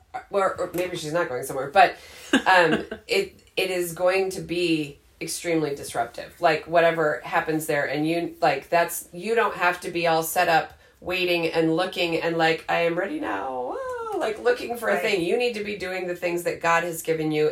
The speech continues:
Speaker 1: and don't worry, that guy is going to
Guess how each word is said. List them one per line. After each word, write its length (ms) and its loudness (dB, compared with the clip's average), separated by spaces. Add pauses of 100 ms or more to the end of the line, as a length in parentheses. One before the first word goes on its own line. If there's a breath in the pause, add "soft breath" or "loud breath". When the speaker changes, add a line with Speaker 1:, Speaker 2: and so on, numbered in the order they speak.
Speaker 1:
and 160 -2
don't 200 2
worry, 420 0 (360 loud breath)
that 220 4
guy 260 4
is 280 -2
going 320 -6
to 400 -2